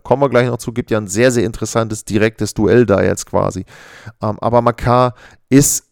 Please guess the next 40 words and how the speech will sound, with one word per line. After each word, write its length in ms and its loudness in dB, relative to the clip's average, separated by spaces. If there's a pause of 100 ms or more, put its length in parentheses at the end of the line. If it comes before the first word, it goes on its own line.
(120)
ein 380 -2
super 560 2
Verteidiger 560 -2
und 180 -4
vor 160 -2
allem, 160 -2
er 160 -6
ist 220 -10
auch 200 -2
jemand, 340 -6
der 240 -4 (520)
Tore 320 4
schießen 340 -8
kann. 420 -12
Neunundzwanzig 760 2
Tore, 280 -2
fast 420 -6
dreißig 500 0
Tore 300 0
hat 120 -2
er 80 -4
gemacht. 380 -6 (400)
Dazu 360 0
kommt 280 2
Devon 340 2
Tays 500 -4 (340)
in 180 -2
seiner 420 4 (100)
Verteid-, 520 0
in 140 -2
seinem 240 4
Verteidigerpaar. 680 0
Die 100 -8
beiden 320 2
sind 300 -2
auch 260 4
vielleicht 440 2
eines 280 -4
der 100 2
besten 580 0